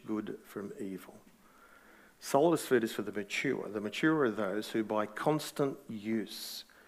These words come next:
have trained themselves to distinguish good from evil.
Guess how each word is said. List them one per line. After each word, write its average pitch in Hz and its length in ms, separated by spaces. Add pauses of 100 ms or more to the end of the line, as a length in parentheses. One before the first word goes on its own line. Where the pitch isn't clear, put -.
(380)
have 101 220
trained 139 560
themselves - 920
to 110 100
distinguish - 1040
good 107 340 (520)
from 98 340 (180)
evil. 98 440